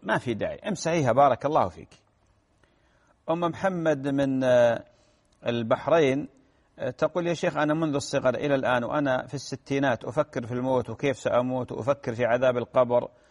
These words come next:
وهل يدل هذا على الإيمان الضعيف مع أني الحمد لله مواظبة على أمور ديني ودنياي وأحب صلاتي وأحب أن تكون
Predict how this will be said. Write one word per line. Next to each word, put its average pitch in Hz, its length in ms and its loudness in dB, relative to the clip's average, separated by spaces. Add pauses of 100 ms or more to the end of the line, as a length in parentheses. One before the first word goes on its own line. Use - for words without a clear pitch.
(240)
وهل 147 460 0
يدل 135 300 0
هذا 135 260 2
على 120 200 2
الإيمان 127 420 -2
الضعيف 123 480 0
مع 117 140 -6
أني 127 140 -2
الحمد 127 320 -4
لله 127 160 0
مواظبة 123 400 0
على 120 180 2
أمور 123 300 -2
ديني 120 360 -4
ودنياي 120 520 0
وأحب - 260 -6
صلاتي 123 460 2
وأحب 123 280 -8
أن 117 140 -4
تكون 127 340 -8